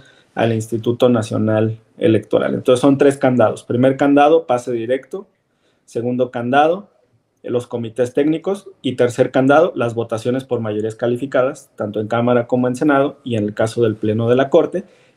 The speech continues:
Y en el caso del Ejecutivo es natural, pues la decisión sí es unipersonal porque recae en la persona, en el individuo, como dice la Constitución,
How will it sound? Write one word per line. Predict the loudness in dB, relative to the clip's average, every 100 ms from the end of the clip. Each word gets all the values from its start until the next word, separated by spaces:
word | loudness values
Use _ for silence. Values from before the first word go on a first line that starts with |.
| 2
Y | 4 4 0 -4
en | -2
el | 0
caso | 0 2 4
del | 4
Ejecutivo | 0 -6 -2 0
es | 2
natural, | 0 -2 -6 -6
pues | -6 -4
la | -4
decisión | -4 -8 -2 -2 -2 -6 _ _
sí | _ -2 0
es | -2 -6 -12 -2
unipersonal | 0 2 0 2 0 2
porque | 0 -2 -2
recae | -4 -2 -2 -2 -4
en | -8 -6
la | -4 -6
persona, | -8 -8 -6 -6
en | -6
el | -6 -6
individuo, | -2 2 4 4 2
como | -2 -4
dice | -4
la | -6
Constitución, | -6 -6 -4 -4 -2 -2